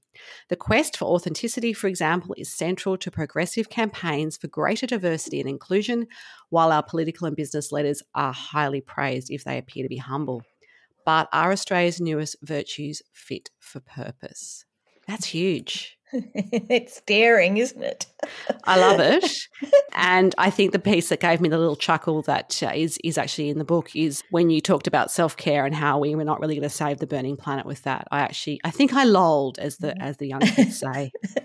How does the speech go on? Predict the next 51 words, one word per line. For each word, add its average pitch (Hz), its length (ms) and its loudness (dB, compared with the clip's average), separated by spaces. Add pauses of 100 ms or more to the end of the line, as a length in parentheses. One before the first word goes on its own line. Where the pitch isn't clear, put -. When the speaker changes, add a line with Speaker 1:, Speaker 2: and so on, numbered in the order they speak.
(200)
Speaker 2:
<laughs> - 0 - (840)
Speaker 1:
But 381 160 4 (140)
I 339 80 6
guess, 427 280 4
what 392 160 6
was 466 120 6
that 453 140 4
moment 247 300 6
you 220 100 2
decided 165 580 2
that 160 220 0 (200)
this 233 240 2
was 254 140 0
the - 80 0
book 190 240 2
for - 140 -4
you 165 240 4
for 165 180 -4
now 160 540 2
and, 165 320 2 (380)
you 196 100 2
know, 185 140 6
why 185 320 6
you 247 140 2
had - 260 -4 (100)
to 185 120 0
write 165 240 0
it? - 140 -6
And 185 120 0
you 196 100 2
kind 262 180 2
of 214 120 2
alluded 180 420 4
to - 80 -8
that - 180 0
in 160 60 -4
the 165 60 -4
previous - 720 -4 (360)
answer. - 460 -2 (600)
Speaker 2:
But 294 200 4
yes, 392 240 4
it's, - 180 0
look, 339 260 -2
what - 360 0
the 277 140 -2
process 403 640 2
of 226 140 2
it - 120 2
was 190 260 4
that 190 140 4
I, 185 460 2